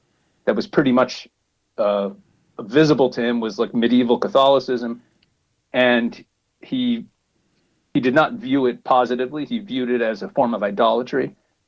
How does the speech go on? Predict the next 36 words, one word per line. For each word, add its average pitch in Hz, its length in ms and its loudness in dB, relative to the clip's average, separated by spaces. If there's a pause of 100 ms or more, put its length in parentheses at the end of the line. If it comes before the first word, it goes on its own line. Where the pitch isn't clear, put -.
(340)
But 143 100 4
at 135 80 2
the 180 60 -12
same 185 300 2
time, 175 360 0
in 156 240 -4
his 131 160 -4
writings, 131 600 0
he - 200 -8
writes 143 400 0
explicitly 147 800 -6 (560)
that 127 340 2 (160)
the 131 80 -10
purpose 160 520 -4
of 131 120 -8
Christianity 135 880 -2 (760)
is 127 220 -6
to - 80 -4
pave 135 460 0
the 127 80 -4
path 127 380 2
for 120 120 -6
the 113 160 -4
ultimate 120 400 -2
coming 117 300 -4
of 104 100 -10
the 107 60 -10
Messiah 143 640 2
and 117 140 -10
to - 80 -10
lead 131 320 -2
the 127 120 0
entire 147 480 2
world 127 500 0 (440)
to 131 100 -4
worship 120 560 2